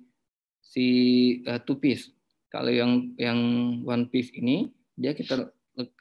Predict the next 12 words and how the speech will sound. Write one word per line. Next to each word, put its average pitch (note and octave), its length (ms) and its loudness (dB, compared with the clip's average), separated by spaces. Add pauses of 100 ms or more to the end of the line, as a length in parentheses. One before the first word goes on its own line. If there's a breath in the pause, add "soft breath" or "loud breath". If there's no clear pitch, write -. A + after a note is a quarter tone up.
(140)
lekatkan, B2 880 -6 (160)
kita, B2+ 340 -10
kita - 240 -14
rapatkan A#2+ 560 -4
si - 80 -6
bagian A#2+ 400 0
base A#2 220 -4
plate-nya D3 260 0
dan B2+ 220 4
nggak B2 100 -2
bisa B2+ 240 0
dilepas. C3 580 -4